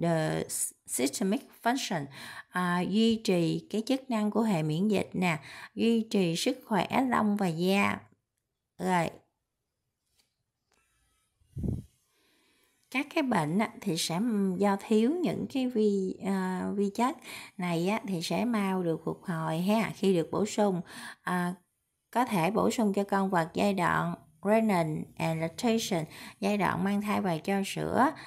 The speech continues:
bổ sung để điều trị những bệnh lông da. Rồi, sau mổ. Và cuối cùng là other veterinarian prescription,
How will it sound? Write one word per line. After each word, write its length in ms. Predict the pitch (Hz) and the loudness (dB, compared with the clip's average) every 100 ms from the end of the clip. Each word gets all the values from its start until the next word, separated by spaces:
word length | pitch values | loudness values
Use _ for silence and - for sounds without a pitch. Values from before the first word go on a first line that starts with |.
| - - | -18 -12
bổ 220 | - 165 247 | -2 0 0
sung 420 | - 226 214 190 | 0 0 2 0
để 120 | 190 | 0
điều 200 | 208 170 | 0 0
trị 220 | 170 170 | 0 0
những 260 | 165 170 202 | 0 0 0
bệnh 260 | 170 165 | 0 -2
lông 260 | 196 208 202 | -2 0 0
da. 360 | 202 208 208 - - - - | 2 2 2 -2 -8 -20 -6
Rồi, 280 | 190 180 156 - - - | 0 0 0 -6 -18 -14
sau 320 | - - 220 | -8 -2 0
mổ. 540 | 233 180 160 175 240 320 - _ _ _ _ _ _ _ _ _ _ _ _ _ _ _ _ _ _ _ _ _ _ _ _ | 0 0 0 0 0 -4 -12 _ _ _ _ _ _ _ _ _ _ _ _ _ _ _ _ _ _ _ _ _ _ _ _
Và 120 | 175 | -6
cuối 260 | 170 220 247 | 0 0 2
cùng 320 | 220 175 165 | 0 -2 0
là 240 | 170 - - 233 | 0 0 0 0
other 300 | 240 202 190 - | 2 2 0 0
veterinarian 960 | 254 - 220 196 190 196 196 196 190 180 170 - _ _ _ 220 | -2 0 0 0 2 2 2 2 0 0 -2 -8 _ _ _ -2
prescription, 500 | 247 - - 165 | -2 -2 -2 -2